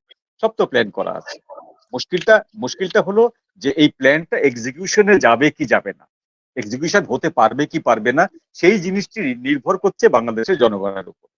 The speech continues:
বাংলাদেশের জনগণ যদি রুখে দাঁড়ায়, তাহলে এই ধরনের কোনো লন্ডন ষড়যন্ত্র বা প্যারিস ষড়যন্ত্র বা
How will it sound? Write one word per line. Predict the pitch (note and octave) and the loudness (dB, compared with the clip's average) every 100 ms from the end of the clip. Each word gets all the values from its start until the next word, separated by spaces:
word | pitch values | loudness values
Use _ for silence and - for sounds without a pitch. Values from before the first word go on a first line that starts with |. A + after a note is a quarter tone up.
| _ _ _ _ _ _ _ _ _ _ _ _ _ _ _ _ - | _ _ _ _ _ _ _ _ _ _ _ _ _ _ _ _ -2
বাংলাদেশের | C3 C3+ C3+ F#3+ | 2 2 0 0
জনগণ | C3 C3 D3 F#3 A3 _ _ _ _ | 4 4 6 4 4 _ _ _ _
যদি | D#3 C3+ D#3+ E3 _ - D3+ | -8 -4 -4 -4 _ -10 -10
রুখে | - F3+ | -4 4
দাঁড়ায়, | E3+ F3 B3 - _ - | 6 6 4 -2 _ -2
তাহলে | C3+ D#3 F#3+ | 0 2 0
এই | D#3 D3+ | 2 0
ধরনের | C3+ E3+ F#3 E3+ | 2 2 2 0
কোনো | F3 E3 E3+ | 2 4 6
লন্ডন | B2+ B2 D3+ D#3+ | 6 4 0 -2
ষড়যন্ত্র | E3 E3+ E3+ D#3+ E3+ F3 - _ - | 0 4 4 2 -2 -2 -4 _ -2
বা | B2+ | 0
প্যারিস | B2 C3 D#3+ - | 2 2 0 -2
ষড়যন্ত্র | F3 E3 E3 D3+ D3+ E3+ E3 _ _ _ - | 0 4 4 4 0 0 0 _ _ _ 0
বা | B2 | 4